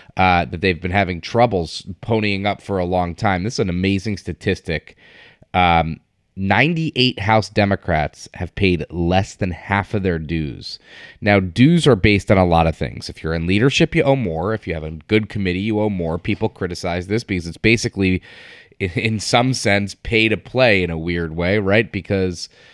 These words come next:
um, if you want a good committee, if you wanna be in appropriations, financial services, energy and commerce, um,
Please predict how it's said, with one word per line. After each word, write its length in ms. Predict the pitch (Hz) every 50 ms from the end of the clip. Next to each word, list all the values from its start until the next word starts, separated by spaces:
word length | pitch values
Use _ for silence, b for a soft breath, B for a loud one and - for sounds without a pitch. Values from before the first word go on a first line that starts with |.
| b b b b b b -
um, 480 | - 90 87 85 82 82 80 82 78 - _ _ _ _ _ _ _ _ _ _ _ _ _ _ _ _ _ _ _ _ _ _
if 160 | - 92 - -
you 60 | 90
want 240 | 85 90 98 104 110
a 40 |
good 220 | 104 95 110 107 95
committee, 560 | - 113 110 101 98 92 95 95 98 104 -
if 80 | - -
you 80 | 85 85
wanna 200 | 87 95 95 90
be 100 | 98 95
in 60 | 87
appropriations, 1040 | 82 - - 95 87 - 85 87 90 98 104 104 101 - - 104 98 98 98 90 -
financial 440 | - 90 85 80 80 78 - -
services, 1000 | 78 - - 113 110 104 101 101 - - 101 98 95 92 92 90 87 82 - - b b b b b b b b
energy 400 | - 92 90 85 82 73 - 76
and 120 | 73 73 73
commerce, 920 | - - 107 104 104 104 104 101 98 95 92 90 - - - - - - - _ -
um, 540 | 87 82 78 76 71 71 69 69 69 67